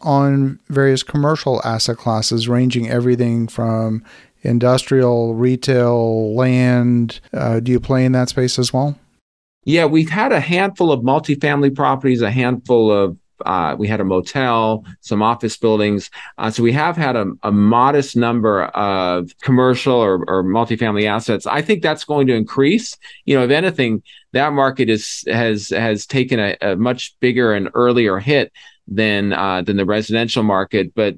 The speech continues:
Speaker 2: I haven't seen too much debt that's been traded at, at big discounts there, but it's coming. Uh, strip malls, office buildings, small balance commercial primarily,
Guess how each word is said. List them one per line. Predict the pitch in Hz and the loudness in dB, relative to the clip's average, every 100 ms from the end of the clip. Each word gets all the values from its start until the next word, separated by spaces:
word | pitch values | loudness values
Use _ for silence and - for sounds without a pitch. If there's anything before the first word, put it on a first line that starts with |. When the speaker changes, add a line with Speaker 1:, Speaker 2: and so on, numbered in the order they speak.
| _ | _
Speaker 2:
I | 117 | -4
haven't | 127 190 208 | -2 -2 -4
seen | 160 175 165 131 | -2 0 2 2
too | 131 - | 0 -2
much | 151 156 147 - | 0 0 -4 -8
debt | - 120 156 - - - _ - | -2 0 -2 -6 -20 -20 _ -4
that's | 127 120 - | 0 0 0
been | 127 110 | 0 0
traded | - 131 131 117 | 2 2 4 2
at, | 110 - | -2 -2
at | 117 95 - | -4 -4 -4
big | 123 117 | -2 0
discounts | 127 - 139 131 | -2 0 -4 0
there, | 143 131 | 0 2
but | 120 | 2
it's | 101 - | 0 -2
coming. | 139 127 92 87 - | -4 -2 -2 -4 -4
Uh, | 107 104 98 98 | -2 0 0 -2
strip | 98 - 156 131 | -4 -2 -2 0
malls, | 135 131 123 123 120 - - - | 2 2 2 2 -2 -6 -14 -4
office | 107 113 113 - | -2 -2 -6 -2
buildings, | 113 110 107 104 | 0 2 0 -2
small | - 156 175 | -2 0 2
balance | 147 127 | 0 -2
commercial | - 123 117 120 | -2 -2 0 -2
primarily, | - 110 107 107 110 110 | -4 -2 0 2 2 -2